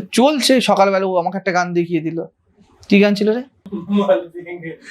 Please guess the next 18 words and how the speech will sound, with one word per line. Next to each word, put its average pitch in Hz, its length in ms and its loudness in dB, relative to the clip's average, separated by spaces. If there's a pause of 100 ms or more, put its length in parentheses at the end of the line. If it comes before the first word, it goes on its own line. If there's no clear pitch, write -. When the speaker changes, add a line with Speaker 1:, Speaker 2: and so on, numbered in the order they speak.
(160)
Speaker 1:
হুম, 160 320 4
মাল 190 300 4
পিয়েঙ্গে। 151 420 4
হ্যাঁ, 466 1700 0
হ্যাঁ। - 0 - (920)
আমাদের 233 280 2
ড্রাইভার 226 380 2
ওই 269 120 -2
গানে 233 200 0
নাচে 185 460 -4 (1000)
একজন, 160 460 0 (440)
আর 170 60 0 (100)
তাকে 170 160 2
দেখা 196 180 2
যাচ্ছে 226 220 0
যে 247 80 4
একজন 240 260 0
বৈষ্ণবকে 190 720 0